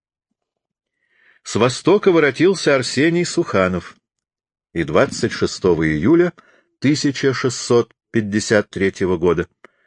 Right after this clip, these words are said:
подал царю и патриарху свой отчёт о путешествии по греческим островам, о пребывании в Александрии и Иерусалиме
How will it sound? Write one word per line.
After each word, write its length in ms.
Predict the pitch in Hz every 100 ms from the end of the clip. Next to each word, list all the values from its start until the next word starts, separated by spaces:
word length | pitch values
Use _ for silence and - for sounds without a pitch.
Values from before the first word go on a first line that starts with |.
| _ _ -
подал 360 | 151 180 185
царю 340 | 180 - 135 170
и 80 | 165
патриарху 600 | 139 - 101 165 170 147
свой 380 | - 98 147
отчёт 480 | 143 - - 107 127
о 80 | 131
путешествии 800 | 123 110 95 98 117 - 123 123
по 180 | 120 113
греческим 680 | 78 87 - - - 104
островам, 680 | 110 - 107 110 82 87 90 _ _ _ _ -
о 120 | 85
пребывании 580 | 98 98 104 127 127 123
в 80 | 117
Александрии 840 | 120 - 120 113 78 90 107 110 - _ -
и 60 |
Иерусалиме 920 | 90 90 90 90 101 85 95 127 139